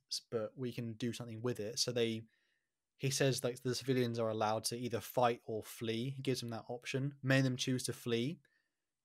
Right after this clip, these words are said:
And even though some of them do flee, they manage to, like, leave before the orc army gets there. They are eventually,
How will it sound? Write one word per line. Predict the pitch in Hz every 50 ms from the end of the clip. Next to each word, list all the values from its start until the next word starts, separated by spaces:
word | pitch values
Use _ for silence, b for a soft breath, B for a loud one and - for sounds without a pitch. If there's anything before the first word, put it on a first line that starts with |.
| _ _ -
And | 127 131 135
even | 139 139 139 135
though | 131 127 123
some | - - 135 131
of | 127
them | 117 113 104 -
do | 120 113 117 127
flee, | 135 139 - 120 117 120 139
they | 143 123
manage | 117 117 117 110 -
to, | 113
like, | 107 107 - -
leave | 127 113 107 104 110 110 113 127 135
before | 131 117 - - 113 110
the | 107
orc | 104 110 110 - -
army | 113 110 110 107
gets | 104 110 110 123 -
there. | - 123 117 131 143 139 - _
They | 131 120
are | 113 110
eventually, | 107 113 113 117 - - 120 117 -